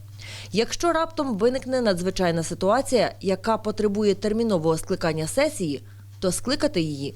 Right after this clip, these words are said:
нікому. А такі ситуації під час війни не дивина.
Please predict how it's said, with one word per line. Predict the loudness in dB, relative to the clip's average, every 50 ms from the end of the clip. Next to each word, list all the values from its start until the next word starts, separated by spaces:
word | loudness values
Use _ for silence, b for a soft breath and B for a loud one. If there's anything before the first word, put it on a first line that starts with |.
| -10 -6 0
нікому. | 2 4 4 4 2 0 0 0 -4 -8 -12 -16 B B B B B B B B B B B
А | -4 -2
такі | -2 -2 -2 -2
ситуації | -2 -2 0 2 2 2 2 2 0 0 -2 -2 -2
під | -2 -4 -4 0
час | 0 0 0 0 0
війни | 0 2 4 4 4 4 2 2 0 2
не | 2 4 4 4
дивина. | 4 2 2 2 2 0 0 -2 -4